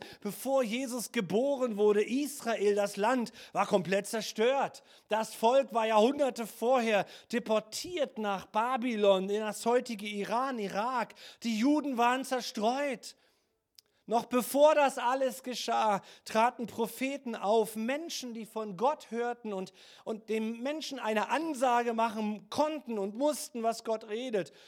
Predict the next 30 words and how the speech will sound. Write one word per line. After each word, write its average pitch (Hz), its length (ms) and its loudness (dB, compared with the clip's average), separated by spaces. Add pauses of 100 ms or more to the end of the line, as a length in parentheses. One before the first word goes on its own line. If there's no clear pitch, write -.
(140)
Und - 160 -10
sie 220 160 -6
verkündigten 254 800 -4
Israel 208 840 0 (220)
zwar 220 260 -4
die 214 140 -4
Zerstörung, 262 840 -2
es 233 220 -6
wird 254 160 -6
kommen, 285 480 2
weil 220 260 2
ihr 262 200 0
wollt 294 260 2
mit 262 160 -8
Gott 262 180 -2
nichts 226 240 -8
zu 247 140 -12
tun 311 280 0
haben, 240 180 2
aber 220 240 0 (340)
immer 262 420 0
wieder, 233 380 0
und 185 160 -12
das 196 180 -12
macht 220 240 -8
einen 226 220 -6
beachtlichen 233 1000 -6
Teil 220 380 2 (320)
dieser 220 320 2
alte, 240 460 2